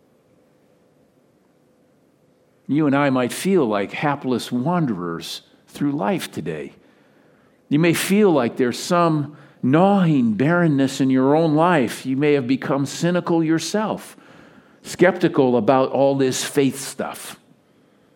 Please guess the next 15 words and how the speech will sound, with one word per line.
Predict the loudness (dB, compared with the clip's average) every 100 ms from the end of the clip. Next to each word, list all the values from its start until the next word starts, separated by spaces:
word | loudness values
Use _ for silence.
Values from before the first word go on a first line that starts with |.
| _ _ _ _ _ _ -6
Like | -2 -2 -6 -16 -20 _ _ _ -2
Abraham | 0 0 2 2 2
and | 0 -4
Sarah, | -8 -8 -2 2 4 2
you | 2 0
might | -2 -4 -4
find | -2 0 0
yourself | 0 -4 -2 -2 -2
snickering. | -10 -4 -4 -4 -8 -8 -10 -14 -20 _ _ _ _ _ _ _ _ _ _
All | -4 -4
this | -4 -8
conversation | -2 -2 0 -4 -2 -2 0 -4 -4
about | -4 -6 -8
salvation | -6 -4 -4 -2 -2 -4 -8 -10 -14
and | -14 -16